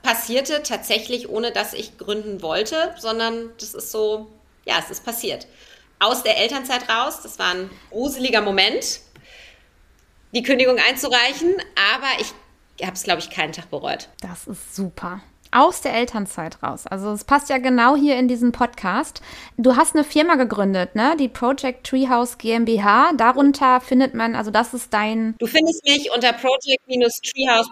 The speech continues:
Speaker 1: punkt de. Da hast du eine, hast du die Homepage, die ist
Speaker 2: Mhm.
Speaker 1: allerdings tatsächlich, also da kannst du es nachlesen. Ähm, das meiste passiert bei Instagram und da teile ich auch wirklich viele, viele, viele einfach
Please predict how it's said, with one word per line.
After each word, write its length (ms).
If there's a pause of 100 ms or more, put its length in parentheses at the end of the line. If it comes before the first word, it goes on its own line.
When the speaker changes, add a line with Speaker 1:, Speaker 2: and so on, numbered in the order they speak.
Speaker 1:
punkt 180
de. 480
Da 140
hast 180
du 60
eine, 340
hast 260
du 100
die 260
Homepage, 300
die 180
ist 60
Speaker 2:
Mhm. 40
Speaker 1:
allerdings 400
tatsächlich, 460 (180)
also 160
da 160 (260)
kannst 200
du 20
es 80
nachlesen. 640 (320)
Ähm, 300
das 160
meiste 400
passiert 320
bei 160
Instagram 560 (300)
und 160
da 100
teile 380
ich 260
auch 200
wirklich 440
viele, 380
viele, 340
viele 320
einfach 320